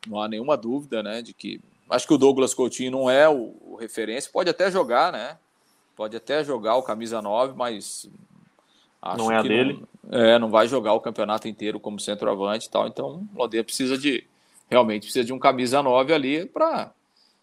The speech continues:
Speaker 1: é, enfim, pra competir com o Salatiel e tal, né?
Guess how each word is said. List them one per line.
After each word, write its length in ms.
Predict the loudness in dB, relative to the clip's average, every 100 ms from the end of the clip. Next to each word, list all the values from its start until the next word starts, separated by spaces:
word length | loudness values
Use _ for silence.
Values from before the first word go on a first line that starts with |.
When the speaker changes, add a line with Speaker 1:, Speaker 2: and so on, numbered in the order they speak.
| _ _ -20
Speaker 1:
é, 360 | -20 -20 -18
enfim, 240 | -10 -6 -2
pra 220 | 2 2
competir 680 | 2 0 4 4 6 4 4
com 160 | 0
o 60 | -2
Salatiel 920 | 4 6 4 0 0 4 4 4 0
e 60 | -6
tal, 400 | -4 -2 -2 -4
né? 260 | -10 -12